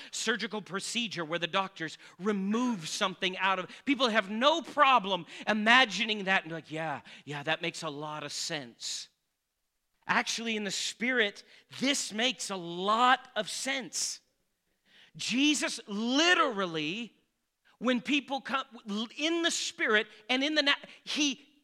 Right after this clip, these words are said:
lifted up out of you disease and put it into himself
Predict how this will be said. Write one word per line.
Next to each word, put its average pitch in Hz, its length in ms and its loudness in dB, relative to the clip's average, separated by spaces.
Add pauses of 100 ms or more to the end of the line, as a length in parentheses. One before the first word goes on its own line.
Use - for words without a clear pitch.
(500)
lifted 277 920 0
up 302 260 2 (100)
out 285 320 4
of 151 180 -2
you 151 440 -8 (1300)
disease 170 880 -6 (680)
and 175 220 -8
put 285 260 -6
it 269 160 -6
into 220 360 -8
himself 156 920 -8